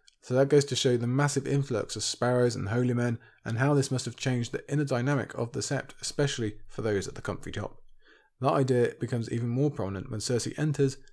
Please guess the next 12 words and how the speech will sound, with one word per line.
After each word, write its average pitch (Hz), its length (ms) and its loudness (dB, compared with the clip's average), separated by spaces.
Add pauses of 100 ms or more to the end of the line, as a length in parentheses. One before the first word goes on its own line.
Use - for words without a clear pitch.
and 123 140 -6
finds 180 240 0
her 165 80 2
friend 123 300 -2
Reynard 131 400 0 (200)
reduced 143 420 0
to - 40 -8
scrubbing 127 420 0
on 120 100 0
his 117 120 -2
knees. 107 440 -6 (360)
So 101 200 -2